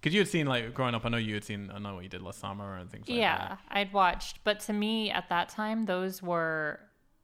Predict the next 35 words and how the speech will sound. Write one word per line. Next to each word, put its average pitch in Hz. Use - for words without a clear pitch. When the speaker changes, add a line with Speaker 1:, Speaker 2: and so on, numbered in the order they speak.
Speaker 2:
those 180
were 190
ardently 165
very 156
scary. 170
Speaker 1:
Hmm. -
Speaker 2:
You 185
know, 165
those 170
to -
me 165
were, 156
if 180
you 170
would 180
have 165
just 170
put, -
like, 165
"based 165
on 165
a 156
true 165
story," 165
I 165
would 156
have 156
completely 151
believed 147
it, -
Speaker 1:
Hmm. 113
Speaker 2:
sort 170
of -
thing. -
Because 170